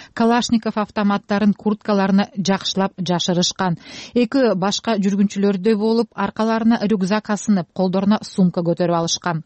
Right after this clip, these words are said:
Жыйырма сегизинчи июнда кечки саат сегиз жарымдарда аэропортко такси жалдап жөнөшкөн деп сүрөттөгөн басылма ошол террорчулардын биринин тек жайы аныкталганын жазат. Ал Чечен улутундагы Орусия жараны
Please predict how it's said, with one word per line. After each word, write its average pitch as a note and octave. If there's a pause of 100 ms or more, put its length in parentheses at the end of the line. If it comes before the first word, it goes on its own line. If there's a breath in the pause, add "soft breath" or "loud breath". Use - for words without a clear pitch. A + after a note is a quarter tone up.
(320 loud breath)
Жыйырма G#3
сегизинчи G3
июнда F#3
кечки F3
саат F3+
сегиз F#3
жарымдарда F#3
аэропортко G#3
такси F#3+
жалдап F3
жөнөшкөн F#3 (240 loud breath)
деп F#3
сүрөттөгөн F#3
басылма F3+ (220 loud breath)
ошол B3+
террорчулардын A3
биринин G#3
тек A3
жайы G3
аныкталганын E3+
жазат. F3 (100)
Ал F#3+
Чечен G3+
улутундагы A#3 (240 loud breath)
Орусия A#3
жараны G#3+